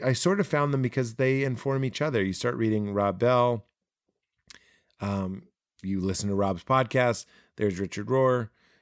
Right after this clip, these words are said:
In my case, I know Rob, so Rob tells me about Richard Rohr. Actually, his wife, Kristen, told me to read Falling Upward,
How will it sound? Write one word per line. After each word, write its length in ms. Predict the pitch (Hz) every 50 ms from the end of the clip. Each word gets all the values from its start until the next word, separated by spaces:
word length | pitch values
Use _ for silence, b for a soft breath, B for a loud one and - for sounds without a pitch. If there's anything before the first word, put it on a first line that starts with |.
| _ -
In 100 | 110 104
my 140 | 107 110 107
case, 240 | - - 104 -
I 80 | 101 98
know 460 | 98 104 117 123 123 120 117 117 - -
Rob, 380 | 113 113 110 110 107 104 101
so 100 | - 110
Rob 240 | 98 95 98 98 92
tells 260 | 87 113 117 120 110
me 120 | 107 117 113
about 260 | 110 107 107 107 110
Richard 300 | 110 104 - - 113 110
Rohr. 380 | 104 104 104 104 101 101 101 - b b b b b b
Actually, 240 | b 104 - 113 107
his 100 | 98 85
wife, 180 | 95 98 95 -
Kristen, 420 | - 117 110 - - 117 107 104
told 220 | 95 101 104 98
me 100 | 101 101
to 80 | 95 95
read 220 | 98 98 98 92
Falling 340 | - - 95 92 92 95 95
Upward, 480 | 107 113 104 - 117 110 107 104 101